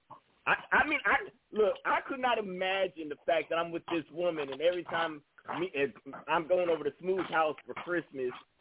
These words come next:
and she's coming with me, Smooth giving her that, that wink, that look. You know what I mean? Like,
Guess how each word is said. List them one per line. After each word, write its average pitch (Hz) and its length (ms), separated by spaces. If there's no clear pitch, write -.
and 123 160
she's 185 220
coming 151 300
with 175 200
me, 139 280
Smooth 160 280
giving 151 220
her 147 180
that, 139 320
that 131 300
wink, 156 260
that 127 220
look. 147 280
You 1017 300
know 151 80
what 151 240
I - 100
mean? 123 100
Like, 110 240